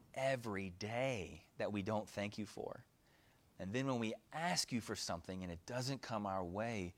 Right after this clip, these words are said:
we throw fits and we get angry. Father, forgive us for that. Forgive me of those childish temper tantrums.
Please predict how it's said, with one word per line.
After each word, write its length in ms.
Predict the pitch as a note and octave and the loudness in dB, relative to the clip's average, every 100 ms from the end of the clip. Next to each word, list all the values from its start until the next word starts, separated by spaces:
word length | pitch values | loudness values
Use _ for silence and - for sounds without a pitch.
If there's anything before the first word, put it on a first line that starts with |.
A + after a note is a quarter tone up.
| - - - - - | -16 -20 -20 -20 0
we 80 | A#2+ | 0
throw 340 | - C3 C3 | 2 2 4
fits 760 | A#2+ - C#3 F3 - - - - - | 2 0 2 2 0 -6 -6 -10 -10
and 140 | F2 | -4
we 80 | F2 | -2
get 180 | F#2 D#2+ | -2 -2
angry. 580 | G2+ A#2 B2 B2 - A2 - - - - - - - | -2 -2 -4 -6 -8 -12 -20 -20 -20 -20 -20 -20 -12
Father, 120 | A2 | -10
forgive 420 | - A2+ G2+ A#2 | -6 -6 -2 0
us 160 | C3 A#2+ | 0 -2
for 140 | - | -6
that. 180 | - - | -6 -4
Forgive 340 | B2 A2+ B2 F#2+ | -4 0 0 0
me 360 | F2 B2 G#2+ - - - - - - | -2 0 -2 -6 -18 -18 -18 -20 -8
of 140 | - E2+ | -4 0
those 180 | F2 - | -2 0
childish 680 | - - A2 A#2 A2+ F#2+ | -2 -2 0 2 2 0
temper 320 | - - G#2+ G#2+ | -4 -6 -4 -4
tantrums. 680 | - C2 - - - - | -4 -6 -8 -14 -16 -18